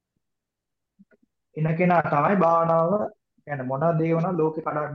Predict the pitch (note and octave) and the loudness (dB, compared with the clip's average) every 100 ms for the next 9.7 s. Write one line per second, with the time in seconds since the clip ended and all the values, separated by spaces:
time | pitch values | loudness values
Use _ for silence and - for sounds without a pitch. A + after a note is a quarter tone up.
0 | C#3+ - D3 D3+ D3+ D3 C#3+ E3+ A3 - | -10 -6 -4 -2 -2 -4 -4 -2 -2 -4
1 | _ _ _ _ _ _ _ _ - D3+ | _ _ _ _ _ _ _ _ -6 0
2 | D#3+ E3 D#3 D#3 D3+ D3 - C3+ D3+ F3+ | 2 2 2 2 2 0 -2 0 0 0
3 | D3 D3 D#3+ D#3 C#3 E3 - - _ _ | -2 -2 -2 -4 -4 -4 -6 -18 _ _
4 | _ _ _ _ _ - D3 D3 D3+ D#3 | _ _ _ _ _ -20 -16 -14 -16 -16
5 | D#3+ D#3+ D#3+ - - _ - D3 D#3 D3 | -18 -20 -20 -20 -20 _ -10 -4 -2 -2
6 | D3+ E3+ E3+ D#3+ D#3+ C#3 C3+ E3+ - E3+ | -2 -2 0 -2 0 -2 -2 -4 -6 -6
7 | D#3+ E3+ F3+ D#3 D3+ F3 F3+ D#3+ F3 F3 | -2 -2 -2 -4 -4 -4 -6 -8 -10 -8
8 | F#3 F3 F3+ - G3 F#3 - - _ - | -10 -10 -12 -4 0 0 -2 -12 _ -6
9 | E3 E3 E3+ F3 G#3 - - | -2 0 2 0 0 -2 -8